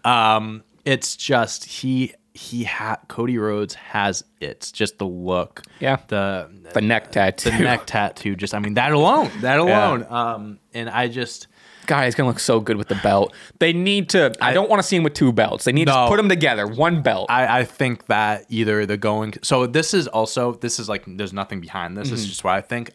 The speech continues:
Speaker 1: I believe, um, if Cody wins,
Speaker 2: Uh-huh.
Speaker 1: either they just simply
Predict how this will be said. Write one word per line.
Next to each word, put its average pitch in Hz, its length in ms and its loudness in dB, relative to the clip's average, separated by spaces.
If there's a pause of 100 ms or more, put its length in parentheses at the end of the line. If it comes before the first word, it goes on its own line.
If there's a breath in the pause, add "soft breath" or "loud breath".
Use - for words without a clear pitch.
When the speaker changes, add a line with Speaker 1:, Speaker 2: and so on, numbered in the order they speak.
(120)
Speaker 1:
I 120 140 2
believe, 110 480 -6 (1400)
um, 92 280 -2
if 98 100 -8
Cody 113 240 -6
wins, 87 440 -14
Speaker 2:
Uh-huh. 107 240 -10 (480 soft breath)
Speaker 1:
either 117 520 -2
they 107 260 -4
just 101 280 -6 (280)
simply 113 500 -8